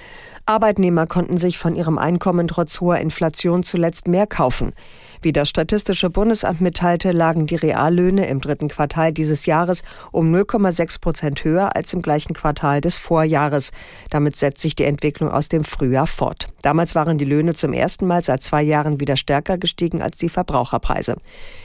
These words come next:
Wie das Statistische Bundesamt weiter mitteilte, war der Lohnanstieg bei Vollzeitbeschäftigten Geringverdienern deutlich stärker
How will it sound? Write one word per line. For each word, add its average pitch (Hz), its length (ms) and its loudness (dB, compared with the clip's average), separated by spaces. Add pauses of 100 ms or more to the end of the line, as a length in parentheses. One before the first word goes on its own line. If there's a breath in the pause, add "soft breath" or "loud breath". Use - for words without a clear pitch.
(200 loud breath)
Wie 196 100 2
das 196 160 4
Statistische 208 540 0
Bundesamt 185 520 0
weiter 160 240 0
mitteilte, 180 600 0
war 160 160 4
der 160 140 2
Lohnanstieg 165 720 0
bei 139 140 2
Vollzeitbeschäftigten 160 1120 -2
Geringverdienern 170 840 0
deutlich 160 340 0
stärker 170 460 0